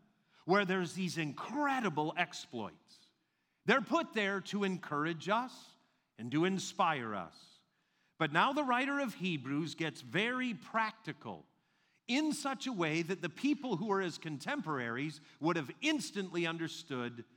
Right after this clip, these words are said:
what he was writing. Now, when we look at this, there's a couple of things in background that I think is key for us to understand. First of all, in the Olympics, we have running.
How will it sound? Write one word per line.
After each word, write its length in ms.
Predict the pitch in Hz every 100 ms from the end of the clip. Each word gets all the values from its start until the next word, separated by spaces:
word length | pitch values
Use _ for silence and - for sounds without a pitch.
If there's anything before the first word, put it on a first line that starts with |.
| _ _ -
what 220 | 131 131
he 220 | 117 117
was 240 | 107 107 107
writing. 360 | 117 104 87 78 _ _ _ _ _ _ _ _ -
Now, 220 | 113 98 - _ _ _ _ _ _ _ _ _
when 140 | 139 190
we 140 | 269
look 200 | 240 180
at 140 | 151
this, 420 | 131 123 175 - - - -
there's 200 | 156 151
a 60 | 165
couple 340 | 277 294 277
of 120 | 170
things 360 | - 165 165 143
in 160 | 139
background 840 | 110 175 202 143 135 117 120 139 - - -
that 140 | 135
I 200 | 165 262
think 300 | - 170 139
is 180 | 139 -
key 320 | - 262 185 127
for 220 | - 143
us 200 | 139 -
to 80 | 135
understand. 600 | 123 123 - 143 104 76 67 _ _ _ _ _ _ _ _ _ _ _ _ _ -
First 280 | 208 190 175
of 100 | 143
all, 260 | 101 - - _ _ _ _ _ _ -
in 160 | 180
the 140 | 247 302
Olympics, 560 | 233 165 185 208 - - - - _ -
we 160 | 135 151
have 180 | 147
running. 280 | 147 131 95